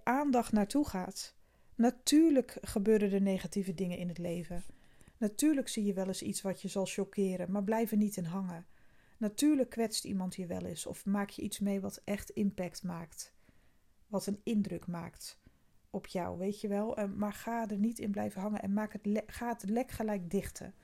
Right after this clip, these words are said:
Van: "Oké, dit was even niet leuk.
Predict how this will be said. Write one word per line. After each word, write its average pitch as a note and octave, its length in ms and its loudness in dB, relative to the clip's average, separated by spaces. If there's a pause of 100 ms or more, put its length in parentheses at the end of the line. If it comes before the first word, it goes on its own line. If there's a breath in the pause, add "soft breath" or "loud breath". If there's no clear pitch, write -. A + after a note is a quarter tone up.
(640 soft breath)
Van: - 260 -4
"Oké, G3+ 420 -2
dit G#3+ 180 0
was A3 200 -4
even G3 360 0
niet B3+ 180 4
leuk. A3+ 460 0